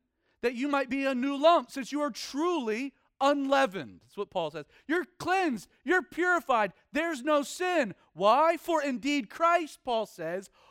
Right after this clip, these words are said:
"our Passover was sacrificed for us."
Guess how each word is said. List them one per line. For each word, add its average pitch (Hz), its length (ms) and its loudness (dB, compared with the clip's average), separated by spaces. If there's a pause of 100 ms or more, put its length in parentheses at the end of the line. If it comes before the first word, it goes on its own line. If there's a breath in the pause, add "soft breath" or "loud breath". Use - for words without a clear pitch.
(180 loud breath)
"our 320 540 6 (320 soft breath)
Passover 262 960 2 (1400)
was 151 140 -16
sacrificed 123 800 -10
for 98 180 -20
us." - 380 -20